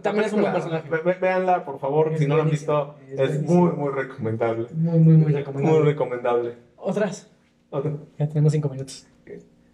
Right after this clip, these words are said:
Speaker 2: Ah, que tenemos cinco minutos, dice la, dice la
Speaker 1: Ay.
Speaker 2: producción. Sí, este, ¿alguna otra más que se te venga ahorita de las buenas películas del cine mexicano?
Speaker 1: Eh, digo, de, de las últimas que he visto del cine mexicano buenas, eh,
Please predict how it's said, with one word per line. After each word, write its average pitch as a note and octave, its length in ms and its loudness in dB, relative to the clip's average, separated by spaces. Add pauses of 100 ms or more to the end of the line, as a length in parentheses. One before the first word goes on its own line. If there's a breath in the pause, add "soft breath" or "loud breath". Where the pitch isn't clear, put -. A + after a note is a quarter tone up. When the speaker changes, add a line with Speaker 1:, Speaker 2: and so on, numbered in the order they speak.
Speaker 2:
Ah, A#2 280 -2
que A#2 80 -2
tenemos A#2 420 2
cinco A2+ 200 -6
minutos, G2+ 360 -4
dice G2 260 -4
la, E2 340 -8
dice A2 300 -6
la F#2+ 320 -12
Speaker 1:
Ay. C#3 120 -6
Speaker 2:
producción. G#2+ 400 0 (500 soft breath)
Sí, B2+ 360 -4 (140)
este, D3+ 720 4
¿alguna F#3+ 260 4
otra G3+ 140 0
más G#3 140 -2
que A3 80 -2
se F#3 100 0
te E3 80 2
venga F#3+ 200 2
ahorita F3 240 4
de D#3 100 4
las C3+ 180 2
buenas E3 260 0
películas C#3+ 460 -2
del C3 80 -12
cine D3 180 0
mexicano? D#3 540 -4 (120)
Speaker 1:
Eh, D#3 720 4
digo, E3+ 220 4
de, E3+ 160 -4 (560)
de D3+ 180 0
las D#3 160 2
últimas A3 300 0
que G#3 100 -6
he - 20 -4
visto G#3 260 -6
del E3+ 100 0
cine F#3+ 160 -2
mexicano F3 280 0
buenas, F#3 400 -2 (280 loud breath)
eh, B2+ 760 -4